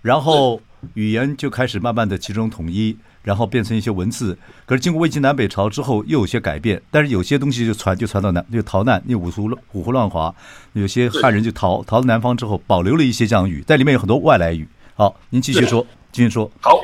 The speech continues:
Speaker 1: 嗯。
Speaker 2: 好，那所以像那个魏晋南北朝的时候哈，
Speaker 1: 嗯。
Speaker 2: 其实西域来了一批人，
Speaker 1: 很多了。
Speaker 2: 然后他们，他们带来了他们的器具，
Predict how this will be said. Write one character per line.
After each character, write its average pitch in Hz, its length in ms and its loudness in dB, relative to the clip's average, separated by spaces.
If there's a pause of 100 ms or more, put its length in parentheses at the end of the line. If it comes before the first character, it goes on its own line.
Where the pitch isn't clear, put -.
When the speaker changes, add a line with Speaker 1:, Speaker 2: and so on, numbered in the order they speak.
(320)
Speaker 1:
嗯。 92 220 -6
Speaker 2:
好， 131 380 0
那 214 140 0
所 208 200 -2
以 170 140 -4
像 214 300 -2
那 208 100 -6
个 151 280 -4
魏 254 180 2
晋 240 160 -6
南 165 160 2
北 135 160 -4
朝 113 180 -2
的 127 100 -8
时 127 160 -10
候 151 180 -2
哈， 98 260 -4
Speaker 1:
嗯。 87 180 -6 (260)
Speaker 2:
其 - 160 -8
实 - 160 -4
西 208 360 -4
域 156 140 -4
来 123 140 2
了 131 280 -4
一 - 100 -14
批 156 240 -8
人， 120 180 -4 (140)
Speaker 1:
很 104 160 0
多 123 160 6
了。 92 160 2
Speaker 2:
然 139 80 4
后 185 100 4
他 202 200 2
们， 185 100 0 (480)
他 226 100 -2
们 208 240 -4
带 220 200 2
来 131 180 -4
了 135 140 -8
他 185 260 -6
们 151 240 -12
的 135 100 -10
器 - 280 -12
具， 147 260 -12